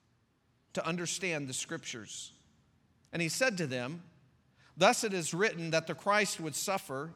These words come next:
and rise again from the dead on the third day, and that repentance for forgiveness of sins would be proclaimed in his name to all the nations, beginning from Jerusalem. You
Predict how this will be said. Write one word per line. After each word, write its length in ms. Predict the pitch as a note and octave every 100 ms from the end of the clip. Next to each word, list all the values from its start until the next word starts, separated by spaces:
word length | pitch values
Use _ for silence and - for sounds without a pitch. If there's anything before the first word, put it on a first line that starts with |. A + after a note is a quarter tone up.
| -
and 160 | C3+
rise 340 | D3 E3 F3+ E3
again 320 | C#3 D3+ F3
from 200 | F3+ E3+
the 80 | D#3
dead 360 | C#3 D3 D3
on 140 | C#3 C#3
the 80 |
third 300 | C#3 - D3
day, 300 | C#3 A#2+ B2 C3 - _ _ _ _ _ _ _ _ _ _
and 140 | - D#3+
that 220 | F#3+ F#3+ - -
repentance 920 | D#3 E3 - A3 A#3+ F#3 D3 D3+ -
for 180 | - F3+
forgiveness 600 | D#3 E3 D3 G3 G#3 G3
of 140 | F3 -
sins 520 | - F3+ C#3+ B2+ C3
would 140 | C#3+
be 120 | C3 C#3+
proclaimed 840 | C#3+ C3 - E3 F3 F3+ F#3 F#3+ -
in 120 | C3+
his 300 | C#3 F#3+ D#3+
name 460 | C#3 B2 B2 B2 C3 - _
to 80 | D3
all 280 | B2+ C#3+ D#3
the 120 | D3
nations, 680 | C3 A#2+ - B2 A#2+ A#2+ - - - - -
beginning 340 | B2+ C#3+ C3+
from 200 | A#2+ A#2
Jerusalem. 640 | G#2+ A2 A#2 - A2 F#2+ D#2 _ _ _ _ _ _ _ _
You 480 | B2+ D#3 B2+ A2+